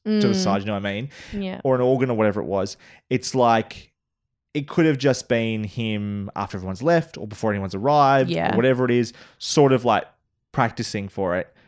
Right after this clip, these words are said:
Speaker 1: or just, just in the moment and making this happen. So to
Speaker 2: Mm.
Speaker 1: have it be, "Oh, it's a different family," I agree with you, was just like, didn't need that little
Speaker 2: Mm-hmm.
Speaker 1: beat. Just
Speaker 2: Yeah.
Speaker 1: cut that little bit off and you're perfect.
Speaker 2: Yeah.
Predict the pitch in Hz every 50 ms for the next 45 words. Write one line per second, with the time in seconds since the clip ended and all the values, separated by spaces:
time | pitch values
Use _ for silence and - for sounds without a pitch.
0 | _ _ _ 135 123 120 113 113 110 - - - - _ - 131 120 - - -
1 | _ _ _ _ _ _ _ _ _ _ _ _ - 127 123 - - _ _ _
2 | 147 143 135 127 120 117 110 110 117 123 127 113 101 90 85 - - 104 107 110
3 | 90 - - 127 120 113 95 107 104 101 - - 113 104 98 110 101 95 98 -
4 | - - - 190 185 185 185 135 135 127 151 165 175 196 190 - - - 143 -
5 | _ _ - 127 123 123 123 120 117 117 110 110 107 104 - _ _ _ _ _
6 | _ _ 135 135 131 123 - 127 113 120 110 - 110 101 - - 117 113 113 107
7 | 101 85 76 69 85 127 143 - _ _ _ _ _ _ _ _ _ _ - 170
8 | 196 160 127 139 151 147 123 110 98 98 92 90 95 107 107 107 117 - - 113
9 | 110 - 156 - - 202 180 151 160 220 208 170 120 92 - - _ _ - 202
10 | 202 127 123 120 110 107 110 98 87 - - _ - - - - - - - -
11 | - _ _ _ _ - - - - - 143 - 156 151 147 135 131 131 135 135
12 | - 117 110 104 101 95 - _ - 120 127 139 - - - - - _ - -
13 | -